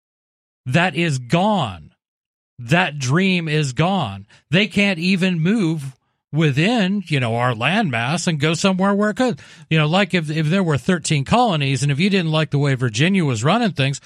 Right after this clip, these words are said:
let's say you had a bone to pick with, oh, I don't know, let's call it slavery. Just throwing that one out there. You don't like slavery?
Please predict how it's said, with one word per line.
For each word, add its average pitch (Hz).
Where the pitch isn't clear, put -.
let's 247
say 233
you 220
had 214
a 151
bone 196
to 156
pick 165
with, 175
oh, 95
I 110
don't 165
know, 160
let's 240
call 196
it 165
slavery. 101
Just -
throwing 175
that 175
one 123
out 101
there. 92
You 180
don't 226
like 202
slavery? 220